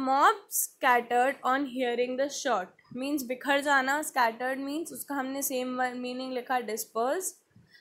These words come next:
The rich man was an eminent person, eminent का हमने सेम लिखा फेमस। Ample का प्लेंटीफुल। राउंड मतलब गोल, हमने उसका लिखा सर्कुलर।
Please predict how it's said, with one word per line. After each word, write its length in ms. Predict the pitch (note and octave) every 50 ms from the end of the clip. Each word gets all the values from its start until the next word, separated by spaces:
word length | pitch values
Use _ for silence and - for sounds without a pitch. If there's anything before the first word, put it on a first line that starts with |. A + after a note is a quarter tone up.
| _ _ _ _ -
The 100 | B3+ C4 C#4
rich 200 | D#4 D#4+ - - E4+
man 220 | E4 E4 E4+ E4+ E4
was 160 | D#4 D4+ D4+
an 120 | D#4 D#4 - - C4
eminent 420 | B3+ C4 C4+ C#4+ D4 D4+ D#4+ D#4
person, 420 | D4+ D4 C#4+ C#4+ C#4+ - D#4 D4+
eminent 420 | C#4 C4 B3+ C4 C4 C4+ C4+ C4+ C4
का 100 | D4 D4
हमने 200 | C#4+ C#4+ C#4+ D4
सेम 320 | D4 - C#4 C4+ C4+ C4+
लिखा 280 | C4+ C4 - C#4+ C#4 C#4
फेमस। 760 | C4+ - - A#3+ A#3 A#3+ B3+ C4+ D4 E4+ G4 - - - - - _ _ _ _ _ -
Ample 600 | - - C4+ C4+ C#4 C4+ C4 - E4 E4 F4 E4+ D#4+
का 100 | E4 E4
प्लेंटीफुल। 920 | - - - B3 B3 A#3+ B3 A#3+ C4+ C#4 C#4 - - D#4 E4 G4 A4 A#4 - _ _ _ _ _ _ _ _ _ _ _ _ _ _ _ -
राउंड 460 | A3 A#3+ B3 B3 C4 C#4+ D#4+ F#4 F4+
मतलब 340 | D4 C4 B3 B3+ C4 B3+ A#3+
गोल, 340 | A3+ A#3 A#3+ B3 C4 D4+ D4+
हमने 300 | D4 C#4 B3 B3 B3 B3
उसका 280 | B3 B3 - - C4 B3
लिखा 320 | B3+ B3 B3 - C4 C4
सर्कुलर। 760 | C4 - B3+ A3+ A3 A3 A3 - C4 C4+ C#4+ D4+ F4 G#4+